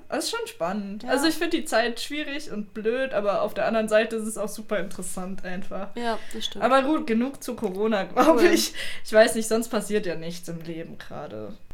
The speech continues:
Speaker 2: Lena, was haben wir uns bei unserem Vorgespräch noch überlegt, was wir noch
Speaker 1: Ach so,
Speaker 2: machen?
Speaker 1: Freundebücher.
Speaker 2: Stimmt.
Speaker 1: Ja.
Speaker 2: Machen wir
Speaker 1: Wir
Speaker 2: das?
Speaker 1: machen Freundebücher.
Speaker 2: Okay.
Speaker 1: Da stehen auch
Speaker 2: Also,
Speaker 1: die Wunderkids drin.
Speaker 2: wir waren ja beide
Speaker 1: Vielleicht.
Speaker 2: bei unseren Eltern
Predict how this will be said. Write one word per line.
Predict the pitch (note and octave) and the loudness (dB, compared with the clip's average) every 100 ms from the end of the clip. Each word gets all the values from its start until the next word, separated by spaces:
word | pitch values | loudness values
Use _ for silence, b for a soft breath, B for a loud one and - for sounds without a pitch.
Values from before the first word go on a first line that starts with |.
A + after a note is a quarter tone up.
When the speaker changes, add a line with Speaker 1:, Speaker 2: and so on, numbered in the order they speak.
| - | -8
Speaker 2:
Lena, | A#3 C4 B3+ A3+ | -4 2 2 4
was | C4 | 2
haben | C#4+ C#4+ | 0 0
wir | C4 | -2
uns | C4+ | -2
bei | - | 0
unserem | A#3+ B3 A#3 | 2 2 0
Vorgespräch | - C4 C4 - A#3 A#3 | 2 0 0 -2 0 2
noch | C4 E4 | 2 2
überlegt, | - G3 G#3+ G3+ G3 | 0 2 2 2 0
was | G3 G#3 | -4 -4
wir | |
noch | F#3+ G3+ | -4 -4
Speaker 1:
Ach | G#3+ | -2
so, | C#4+ | -2
Speaker 2:
machen? | C#4 G#3+ | -4 -4
Speaker 1:
Freundebücher. | C4+ C4 A3 G#3+ G3 A3+ - | -6 -6 -6 -6 -6 -6 -8
Speaker 2:
Stimmt. | - - B3 A#3+ G3 - - - | -12 -12 -8 -6 -6 -8 -10 -8
Speaker 1:
Ja. | B3 A#3 - - - | -6 -6 -6 -12 -14
Speaker 2:
Machen | C4+ C#4 | -14 -8
wir | A#3 | -4
Speaker 1:
Wir | A#3 | -2
Speaker 2:
das? | B3 | -2
Speaker 1:
machen | A#3+ - | -6 -6
Freundebücher. | C4 A3+ A3 A#3 | -6 -6 -6 -6
Speaker 2:
Okay. | G#3+ A3+ | -2 0
Speaker 1:
Da | |
stehen | - C4+ | 0 0
auch | B3+ | 2
Speaker 2:
Also, | B3 D4 | 4 4
Speaker 1:
die | |
Wunderkids | D#4 G3 - - | 2 2 2 2
drin. | - G#3 | 2 2
Speaker 2:
wir | C4+ | 4
waren | C#4 C#4 | 4 4
ja | A3+ | 2
beide | B3 B3 | 2 2
Speaker 1:
Vielleicht. | A3+ A3 | 0 -2
Speaker 2:
bei | |
unseren | A3 G3+ G3 | -2 -4 -4
Eltern | - D#4+ B3+ | -4 -2 -2